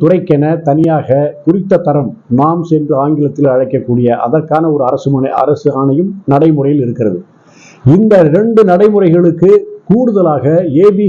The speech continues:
சி என்ற ஒரு புதிய நடைமுறையை அண்மையிலே போக்குவரத்து துறை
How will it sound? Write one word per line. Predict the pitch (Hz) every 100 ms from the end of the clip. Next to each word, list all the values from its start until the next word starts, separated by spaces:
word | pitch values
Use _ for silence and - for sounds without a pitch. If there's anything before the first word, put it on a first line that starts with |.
| -
சி | 180
என்ற | 165 151
ஒரு | 143 -
புதிய | 165 202 185 143
நடைமுறையை | 156 139 117 113 143 143 - _ _
அண்மையிலே | 123 175 175 131 143 170 -
போக்குவரத்து | 175 175 165 151 151 127
துறை | 135